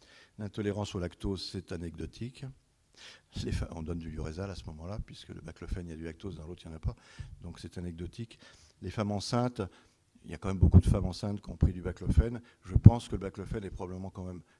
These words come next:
beaucoup moins toxique que le, l'alcool. Ça, ça me semble évident.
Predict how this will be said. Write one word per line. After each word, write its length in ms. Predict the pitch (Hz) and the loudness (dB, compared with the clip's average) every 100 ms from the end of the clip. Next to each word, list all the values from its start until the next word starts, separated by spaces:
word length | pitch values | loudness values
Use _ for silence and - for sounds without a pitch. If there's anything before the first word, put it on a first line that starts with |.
| _ | _
beaucoup 320 | 98 107 - | -6 -4 -4
moins 200 | 101 101 | -4 -6
toxique 680 | - 98 - 117 107 87 90 | -6 -8 -6 -10 -8 -12 -10
que 140 | - | -8
le, 160 | 87 85 | -6 -6
l'alcool. 360 | 80 82 110 131 - _ - _ _ _ _ - | -8 -8 -8 -8 -16 _ -20 _ _ _ _ -20
Ça, 60 | - | -20
ça 140 | - | -16
me 60 | 78 | -14
semble 200 | 87 80 | -10 -10
évident. 320 | 76 78 113 | -10 -8 -10